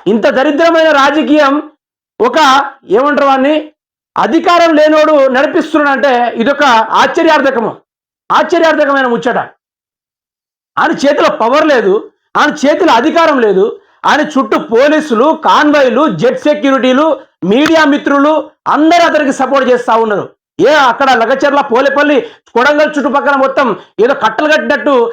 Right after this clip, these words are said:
ఆయనకు అభివృద్ధి చేస్తా ఉన్నారా, లేకుంటే నేటి గాంధీ అనుకుంటున్నారా అతన్ని? తిరుపతి రెడ్డి, నీకు ఒకటే సవాల్,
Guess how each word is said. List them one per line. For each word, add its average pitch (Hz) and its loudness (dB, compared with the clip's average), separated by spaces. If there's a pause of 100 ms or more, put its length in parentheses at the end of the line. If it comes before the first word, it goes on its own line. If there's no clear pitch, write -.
(140)
ఆయనకు 247 0
అభివృద్ధి 277 2
చేస్తా 269 0
ఉన్నారా, 254 0
లేకుంటే 311 0
నేటి 285 2
గాంధీ 277 2
అనుకుంటున్నారా 240 -2
అతన్ని? 208 -2 (2500)
తిరుపతి 262 0
రెడ్డి, 277 2
నీకు 254 2
ఒకటే 226 0
సవాల్, 196 -2